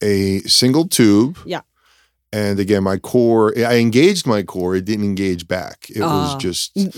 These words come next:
Speaker 2: mm-hmm.
Speaker 1: and
Speaker 2: It
Speaker 1: so
Speaker 2: happens.
Speaker 1: I hit, we went through this tunnel. I hit the, a wave. I do think Erica tipped me, and that's why I went over. But let's say it just was my own fault. Once I <laughs> started, so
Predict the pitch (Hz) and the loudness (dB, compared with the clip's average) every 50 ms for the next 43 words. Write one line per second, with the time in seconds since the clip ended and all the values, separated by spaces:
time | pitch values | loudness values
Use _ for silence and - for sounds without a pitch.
0 | 180 - - 180 170 170 156 160 160 156 151 151 143 110 104 101 98 95 98 98 | -14 -12 -8 -6 -6 -6 -6 -6 -8 -8 -8 -6 -2 -2 0 0 0 0 -2 -4
1 | 92 156 - 107 101 95 95 92 92 95 92 92 98 92 104 113 110 110 - _ | -4 -4 0 0 2 2 2 2 0 0 -2 -2 -2 0 2 2 0 0 -4 _
2 | _ - 107 104 98 104 110 113 104 - 117 104 107 104 - - - 127 120 113 | _ -4 -2 0 2 0 0 -2 -4 -4 -2 -2 -2 -2 -4 -4 -2 0 0 0
3 | 107 101 98 101 104 104 - 98 98 92 104 107 - - - 113 110 104 - _ | 2 0 0 0 -2 -2 -4 -6 -4 -4 -4 -4 -4 -4 -4 -4 -4 -4 -8 _
4 | _ - 110 110 107 104 98 92 92 95 95 95 92 92 - - 120 120 110 98 | _ -4 -2 0 2 2 2 2 2 2 2 0 -2 -2 -2 0 0 0 2 4
5 | 131 143 139 143 143 131 117 - 117 113 110 110 95 - 104 90 - - 101 90 | 2 2 2 2 -2 -2 -2 -4 -2 -2 0 0 -2 -2 -6 -6 -4 -2 -4 -4
6 | - - 110 110 110 107 101 95 95 90 90 90 - - 92 95 92 92 92 92 | -4 -6 -4 -2 -2 -2 0 -2 -2 -2 -4 -4 -4 -4 -2 0 0 0 -2 -2
7 | 92 90 92 95 98 104 110 110 120 123 - 139 156 151 - - - 127 120 110 | -2 -2 -2 -2 -2 -2 -2 -2 -2 -2 0 -2 -2 0 2 2 2 2 2 0
8 | 104 92 104 92 - - 95 95 95 90 82 80 95 90 90 87 90 90 90 87 | -2 -4 -6 -8 -8 -6 -4 -4 -4 -4 -6 -8 -8 -6 -6 -4 -4 -4 -4 -6
9 | 87 - - 90 87 90 90 92 - - _ _ - _ _ _ - 101 120 139 | -6 -6 -4 -2 0 0 0 -2 -4 -8 _ _ -20 _ _ _ 0 0 2 2
10 | 147 147 - 165 139 135 131 127 120 _ - - - - - - - - 135 - | 2 0 0 0 0 0 0 -2 -4 _ -8 -2 -2 0 0 -2 -4 -6 -6 -6
11 | - 107 - - 127 117 104 95 - - _ _ _ _ - - - - - - | -6 -6 -2 0 0 0 0 -2 -10 -20 _ _ _ _ -20 -20 -20 -14 -10 -4
12 | - 104 98 95 92 87 82 | -2 0 0 2 0 -2 -4